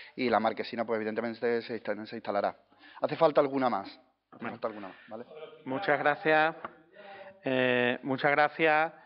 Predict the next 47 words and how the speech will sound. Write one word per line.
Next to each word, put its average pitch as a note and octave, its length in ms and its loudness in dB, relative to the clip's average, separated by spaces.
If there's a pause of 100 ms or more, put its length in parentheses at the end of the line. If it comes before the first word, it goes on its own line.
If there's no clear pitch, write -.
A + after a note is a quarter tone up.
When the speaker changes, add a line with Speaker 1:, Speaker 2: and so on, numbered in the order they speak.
(220)
Speaker 2:
Bueno, C3+ 380 2
eh, B2+ 400 2 (220)
hemos C#3+ 360 2
terminado D3 640 2
lo, C#3+ 640 4
el C#3+ 200 2
pleno, E3 480 2
pero C#3+ 400 2 (220)
me C3 160 0
gustaría C3 340 0
que C#3 120 2
constara D#3+ 680 2 (540)
que C#3 140 2
gracias C#3 400 4
a D3+ 100 4
que - 120 0
hay D3 140 4
grupos D3+ 440 0
que C3 100 0
no B2+ 80 4
han C3+ 140 0
presentado D3 480 2
la D3 60 2
moción, D#3 420 0
se, - 180 -10 (200)
se - 180 2
ha C#3+ 60 4
podido C#3 280 0
llegar C3+ 560 2 (100)
a C3+ 120 2
ruegos C3+ 340 0
y B2+ 40 -2
preguntas. C3+ 580 2 (420)
Aunque B2+ 260 2
algunos C3+ 320 2
grupos F3 380 6
se C#3 140 2
quejan D3+ 300 2
en D3+ 80 2
rueda D#3 260 6
de D#3 80 6
prensa E3+ 340 2
de B2 140 4
que B2 80 0
no B2+ 100 0
pueden C#3+ 220 4
llegar D3 360 4